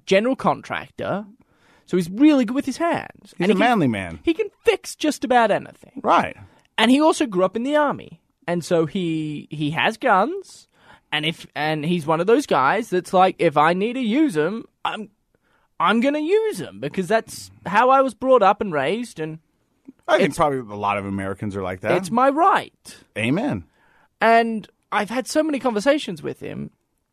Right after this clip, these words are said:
Speaker 1: about this. And a few Christmases ago, he was given headphones for the television.
Speaker 2: Ah.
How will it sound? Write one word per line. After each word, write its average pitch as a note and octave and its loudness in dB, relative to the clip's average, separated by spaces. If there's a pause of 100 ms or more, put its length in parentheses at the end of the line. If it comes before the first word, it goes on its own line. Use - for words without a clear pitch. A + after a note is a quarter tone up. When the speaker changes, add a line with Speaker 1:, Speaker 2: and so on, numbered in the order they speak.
(520)
Speaker 1:
about A3 2
this. - -14 (360)
And E3+ 0 (560)
a - -4
few C4+ 2
Christmases G3 0
ago, E2+ -6 (320)
he - -4
was G3+ 0 (140)
given A2 -4 (1000)
headphones E3 -4
for - -14
the D#3 -12
television. - -2 (640)
Speaker 2:
Ah. F#2 -4